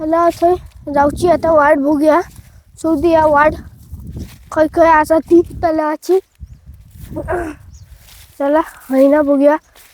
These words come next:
खय दिसता काय बघूया तलाव. है ना होता.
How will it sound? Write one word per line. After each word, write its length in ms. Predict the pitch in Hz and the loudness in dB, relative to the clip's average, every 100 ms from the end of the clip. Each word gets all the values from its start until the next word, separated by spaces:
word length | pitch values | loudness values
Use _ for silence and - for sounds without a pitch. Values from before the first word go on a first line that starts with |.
| _ | _
खय 100 | 269 254 | -2 0
दिसता 560 | 269 - - 330 302 | 0 -6 -4 -2 0
काय 120 | 302 294 | 2 0
बघूया 360 | 277 247 269 302 - 277 | 0 -2 -2 -2 -10 -6
तलाव. 200 | 254 262 _ _ _ _ _ - | -4 -6 _ _ _ _ _ -6
है 100 | 330 | 2
ना 140 | 392 392 | 4 4
होता. 280 | 285 269 | 2 -2